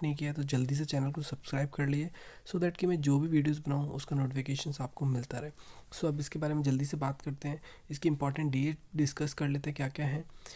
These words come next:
इसमें जो एप्लीकेशन जो बिगिन हुआ है, शुरू हुआ है, वो चौबीस दिसंबर दो हज़ार बीस से स्टार्ट हो चुका है और इसकी लास्ट डेट जो है रजिस्ट्रेशन की, वो तेईस जनवरी दो हज़ार इक्कीस है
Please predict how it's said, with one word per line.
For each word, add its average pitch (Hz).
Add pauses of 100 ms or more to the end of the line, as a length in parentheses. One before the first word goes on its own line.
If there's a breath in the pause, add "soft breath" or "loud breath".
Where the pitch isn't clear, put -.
(160 loud breath)
इसमें 175
जो 185
एप्लीकेशन 165
जो 170
बिगिन 151
हुआ 151
है, 151
शुरू 147
हुआ 151
है, 151
वो 156
चौबीस 143
दिसंबर 147
दो 147
हज़ार 139
बीस 139
से 143
स्टार्ट 139
हो 147
चुका 147
है 151 (280 loud breath)
और 143
इसकी 151
लास्ट 139
डेट 151
जो 156
है 151
रजिस्ट्रेशन 143
की, 151
वो 147
तेईस 143
जनवरी 143
दो 143
हज़ार 135
इक्कीस -
है 151